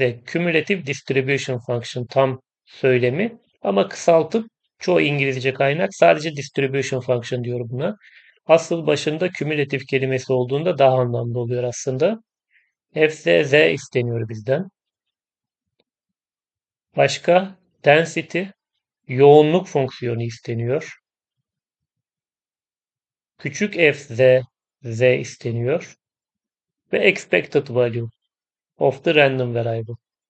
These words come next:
Yani beklenen değer isteniyor. E Z. Üç tane istenen şeyimiz var. Bu A şıkkı için. Aynı şekilde B şıkkı için de F Y Y, F,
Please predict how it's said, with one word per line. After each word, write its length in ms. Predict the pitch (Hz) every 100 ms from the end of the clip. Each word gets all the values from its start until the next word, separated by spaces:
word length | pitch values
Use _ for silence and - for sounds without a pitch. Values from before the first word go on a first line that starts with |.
| _
Yani 460 | 147 135 131 165 139
beklenen 500 | 139 143 135 139 131
değer 220 | 120 120
isteniyor. 480 | 117 - 117 120 113 233
E 220 | 135 127
Z. 100 | 107 101 _ _ _ _ _ _ _ _ _ _ -
Üç 220 | 233 -
tane 280 | 175 156 170
istenen 420 | 151 - 139 143
şeyimiz 500 | 135 131 127 135 117
var. 280 | 143 196 - _
Bu 160 | 165 165
A 140 | 151
şıkkı 400 | 143 120 - 127
için. 340 | 117 - 196 220
Aynı 280 | 190 185 151
şekilde 580 | - 131 131 131 170
B 160 | 143 147
şıkkı 320 | - 127 -
için 320 | 123 123 120
de 220 | 123 170 175 _ _
F 280 | 151 139 139
Y 240 | 139 135
Y, 360 | 120 123 147 220
F, 200 | 170 139